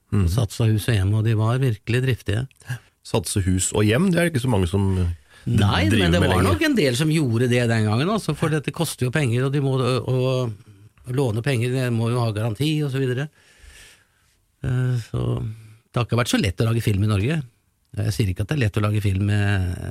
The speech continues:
Speaker 2: i hele tatt, men, eh, det er nok ordninger etter hvert som gjør det litt enklere, kanskje, jeg vet ikke.
Speaker 1: Hvilken film er den, eh, filmen du synes har vært finest å være med i?
Speaker 2: Det som, det som på en måte,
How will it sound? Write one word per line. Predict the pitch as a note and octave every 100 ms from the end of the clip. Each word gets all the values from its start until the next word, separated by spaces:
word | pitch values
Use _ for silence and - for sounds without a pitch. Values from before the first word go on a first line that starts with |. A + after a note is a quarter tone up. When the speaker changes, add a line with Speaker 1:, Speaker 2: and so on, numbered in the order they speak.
| - -
Speaker 2:
i | F2
hele | F2+ D#2
tatt, | - B2+ -
men, | G#2+ A2+ G#2+
eh, | A2 A2+ G#2 - - -
det | F#2
er | C#3
nok | D#3+ - _ _
ordninger | D3 A2+ D#2+ D#2+ G#2 C3 A#2 _
etter | - A2+
hvert | C3 C3+
som | - C3 B2
gjør | A#2 G#2
det | A#2 A2+ - - - A#2+
litt | A#2+ - -
enklere, | A#2 G#2 - A2+
kanskje, | A#2+ -
jeg |
vet | B2+ A2
ikke. | C3 - - _ _ _
Speaker 1:
Hvilken | - A2 - A#2+ A#2
film | A2 G2 G#2+
er | F#2 E2+
den, | F#2+ G2 G2
eh, | F#2+ F2+ E2+ E2 D#2 _
filmen | F2 D2+ G2 G2+ F2+ -
du | G2+ G2
synes | G2+ F2
har | F2 F2
vært | E2+
finest | - - D2 F#2+ -
å | A2+ G#2+ G#2+ G#2 F#2 -
være | G2 G#2 G#2
med | G#2+ G#2+ C3+
i? | G3+ - -
Speaker 2:
Det | A#2
som, | F#2 B2+ A#2 A2+
det | B2+ A2
som | B2 A2+
på | C3+
en | A#2
måte, | A2 F#2 A#2+ A#2+ A2+ G#2+